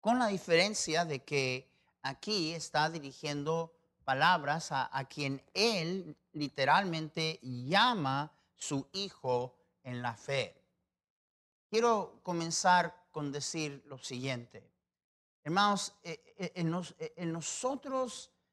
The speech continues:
eh, deberíamos de medir nuestra salud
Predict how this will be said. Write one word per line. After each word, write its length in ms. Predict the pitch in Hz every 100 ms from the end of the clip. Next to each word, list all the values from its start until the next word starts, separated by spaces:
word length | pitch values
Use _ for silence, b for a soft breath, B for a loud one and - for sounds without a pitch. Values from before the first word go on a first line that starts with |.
| _
eh, 140 | 160 -
deberíamos 1200 | 160 160 160 170 196 214 214 214 214 220 202 - -
de 240 | - 156 160
medir 800 | 151 143 127 156 262 202 160 160
nuestra 540 | 151 151 - 147 147
salud 680 | 135 - 139 147 208 240